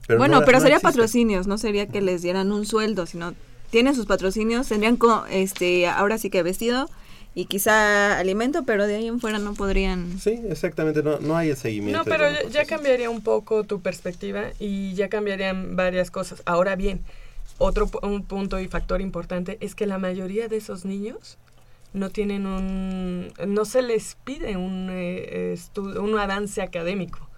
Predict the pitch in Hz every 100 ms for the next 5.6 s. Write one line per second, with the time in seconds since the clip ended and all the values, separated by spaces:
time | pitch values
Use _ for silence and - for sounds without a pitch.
0 | - - - 185 196 190 190 180 170 175
1 | 185 202 180 170 175 175 208 240 202 175
2 | 165 - - 180 175 185 185 180 185 -
3 | 175 175 175 185 208 202 202 196 180 175
4 | 175 175 180 190 214 233 180 165 - 175
5 | 185 - 160 170 170 180